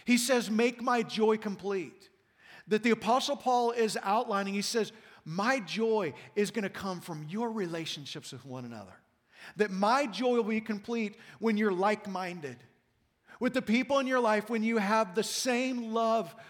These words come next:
for each other. Being one in spirit and one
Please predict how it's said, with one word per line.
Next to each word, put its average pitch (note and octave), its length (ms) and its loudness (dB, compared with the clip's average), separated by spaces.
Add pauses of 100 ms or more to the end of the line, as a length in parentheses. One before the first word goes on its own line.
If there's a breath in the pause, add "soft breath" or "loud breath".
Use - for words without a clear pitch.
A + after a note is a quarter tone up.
(120 loud breath)
for G#3 200 -4
each G3 240 -4
other. C#3+ 360 -10 (520 loud breath)
Being F#3+ 440 -2
one A#3+ 560 2
in A#3 160 -4
spirit B3 880 -4 (380 loud breath)
and G3 280 -4
one A#3 560 -2